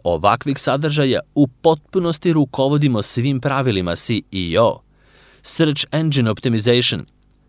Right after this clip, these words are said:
što će se u mnogome pozitivno odraziti ne samo na vaše poslovanje, već i na činjenicu da će prevedeni internet sajt biti vrlo brzo u samom vrhu pretrage na internet pretraživačima.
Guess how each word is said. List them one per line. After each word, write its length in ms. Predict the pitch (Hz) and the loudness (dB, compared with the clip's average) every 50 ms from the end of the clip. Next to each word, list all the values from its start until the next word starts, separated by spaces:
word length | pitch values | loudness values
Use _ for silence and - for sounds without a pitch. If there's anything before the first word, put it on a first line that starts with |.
| _ _ | _ _
što 240 | - - - 170 156 | -10 -4 -2 -2 -2
će 160 | - 160 151 | 0 -2 -2
se 140 | 151 - 160 | 0 0 0
u 80 | 160 | 2
mnogome 520 | 151 147 143 143 147 156 170 160 156 131 120 | 2 2 2 2 2 2 0 0 0 0 0
pozitivno 720 | - - 139 147 151 151 156 151 170 156 151 143 120 107 - - | 0 0 0 2 2 0 -2 -2 -2 -2 0 0 0 -2 -2 -4
odraziti 760 | 143 156 139 120 104 95 95 107 120 131 123 - 131 113 104 | -4 -2 0 2 2 2 2 2 -2 -4 -2 0 0 0 0
ne 280 | 104 101 117 151 165 | 0 0 0 -2 -2
samo 380 | 151 - - 160 139 131 117 107 | -2 -4 -2 -2 -2 0 0 -2
na 220 | 104 101 92 85 | -2 -2 -2 -2
vaše 340 | 80 - 120 95 - - 131 | 0 0 0 0 0 -2 -2
poslovanje, 640 | 123 123 120 - 135 120 113 104 98 104 104 - - - _ _ _ _ _ _ _ _ _ _ - | -2 -2 -2 0 0 0 2 0 0 0 -4 -6 -10 -14 _ _ _ _ _ _ _ _ _ _ -8
već 380 | 101 95 110 95 92 - - - | -2 0 0 0 0 -2 -4 -4
i 80 | 123 110 | -4 -4
na 140 | 90 78 | -4 -4
činjenicu 640 | 78 - 147 151 143 143 143 135 - - 135 98 82 - _ _ _ _ _ _ _ - | -4 -2 0 2 2 2 2 0 2 2 2 2 0 -2 _ _ _ _ _ _ _ -4
da 180 | 104 113 110 | -2 0 0
će 180 | 107 - 120 104 | 2 0 0 0
prevedeni 580 | - 107 95 87 87 131 147 160 151 135 104 - _ | 0 0 0 0 2 0 2 2 0 0 0 -2 _
internet 560 | 143 151 156 147 147 143 110 85 76 78 76 | 0 0 0 0 0 0 0 0 -2 -6 -8
sajt 520 | - - - 156 127 87 - - - - - - | -6 -2 0 0 0 0 -2 -6 -14 -20 -16 -14
biti 440 | 107 107 110 123 117 - 123 104 92 | -6 -4 -2 -2 -2 0 -2 -2 0
vrlo 400 | 95 104 143 165 165 151 120 95 | 0 0 0 0 2 0 0 -2
brzo 500 | 92 95 104 170 190 175 156 147 147 110 | -2 -2 -2 0 0 0 0 -2 -2 -2
u 80 | 107 | -2
samom 580 | - - - - 151 156 156 147 113 95 92 92 | -4 -6 -4 -4 -2 -2 0 -2 -2 -2 -2 -2
vrhu 340 | 110 135 123 - - 123 113 | -2 -2 0 0 -2 -2 -2
pretrage 600 | - 98 73 78 - 139 139 147 147 143 113 87 | -2 -4 -6 -6 -4 -4 -4 -2 -2 -2 -2 -4
na 140 | 80 76 - - _ | -6 -8 -12 -8 _
internet 580 | - 151 156 147 143 - 147 143 147 147 135 - | -2 0 0 0 0 -2 -2 -2 -2 -4 -4 -2
pretraživačima. 920 | - 147 143 - 151 151 147 151 151 123 80 71 71 - - 104 92 80 | -2 -4 -2 0 0 0 0 0 0 0 -2 -2 -4 -4 -4 -4 -4 -6